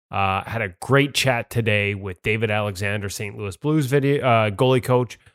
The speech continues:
uh, going over video that I took last week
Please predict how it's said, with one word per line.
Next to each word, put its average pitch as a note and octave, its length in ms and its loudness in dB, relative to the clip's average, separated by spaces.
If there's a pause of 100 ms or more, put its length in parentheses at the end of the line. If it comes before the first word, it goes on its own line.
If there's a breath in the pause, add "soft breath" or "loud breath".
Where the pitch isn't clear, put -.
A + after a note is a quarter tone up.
(200 soft breath)
uh, G2+ 260 0
going B2 320 4
over A#2 280 0
video A2 520 0
that A2 160 -4
I G#2 80 0
took G#2 320 -8
last C3+ 400 2
week A2+ 300 -4